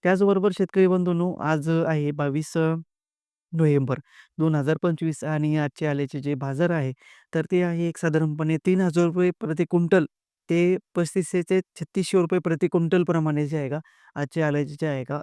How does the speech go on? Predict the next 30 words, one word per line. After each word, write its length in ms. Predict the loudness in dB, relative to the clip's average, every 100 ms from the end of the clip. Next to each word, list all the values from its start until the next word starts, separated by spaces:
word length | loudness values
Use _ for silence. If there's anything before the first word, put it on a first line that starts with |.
| -4
सौदे 260 | 0 2 0
झालेली 380 | 0 -2 -2 -2
आहे, 160 | -4 -6
खरेदी 320 | -6 -2 -2
झालेली 400 | -2 -2 -2 -2
आहे. 180 | -4 -8 -12 -20 _ 0
हे 120 | 4
जे 120 | 4
दर 180 | 4 4
आहे 220 | 4 4
हे 200 | 2 0
जागेवरचे 680 | 2 0 2 0 0 0 0
दर 220 | 2 4
आहे, 280 | 4 2 0
जे 180 | 0 0
व्यापारी 340 | 0 -2 -2
बांधव, 360 | 0 0 0 0 -4 _ _ -4
अ, 140 | -2
जागेवर 480 | 0 0 2 2 0
दर, 240 | 2 0 2
अ, 360 | 0 2 0 -2
देत 240 | -2 0
असतात 260 | -2 -2 -2
आणि 80 | 0
जागेवर 360 | 0 2 0
जे 140 | 0 -2
आहे 80 | -2
का 140 | -4
घेत 220 | -2 -4
असतात. 300 | -6 -6 -8